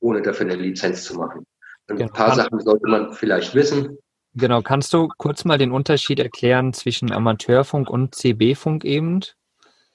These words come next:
Speaker 1: Also im C-B-Funk, das ist ein, ähm, sind festgelegte Frequenzbereich,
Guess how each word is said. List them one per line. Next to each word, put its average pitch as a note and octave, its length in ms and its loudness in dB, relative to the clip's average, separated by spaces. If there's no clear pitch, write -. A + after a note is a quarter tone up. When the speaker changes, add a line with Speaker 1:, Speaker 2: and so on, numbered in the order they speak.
Speaker 1:
Also A#2+ 240 4
im B2+ 220 0
C-B-Funk, D#3 720 2
das B2+ 140 -2
ist A#2+ 120 -4
ein, A2+ 400 -4
ähm, G2 360 -2
sind - 160 -6
festgelegte B2 800 2
Frequenzbereich, C#3+ 1080 0